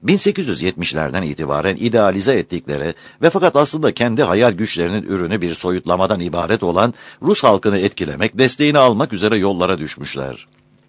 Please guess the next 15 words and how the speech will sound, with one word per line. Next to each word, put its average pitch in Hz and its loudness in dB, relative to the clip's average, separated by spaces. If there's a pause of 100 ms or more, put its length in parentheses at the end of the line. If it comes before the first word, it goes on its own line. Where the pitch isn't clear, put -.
(1300)
Rusya'nın 165 2
sahici 82 -2
halkı 65 -4
onları 82 -2
bağrına 76 0
bassın, 80 -4
onlara 101 0
bir 95 -4
şeyler 82 -2
öğretsin, 78 -4
kardeşliğe 104 2
kabul 113 0
etsin 87 -4
diye 78 -4
uğraşmışlar. 71 -4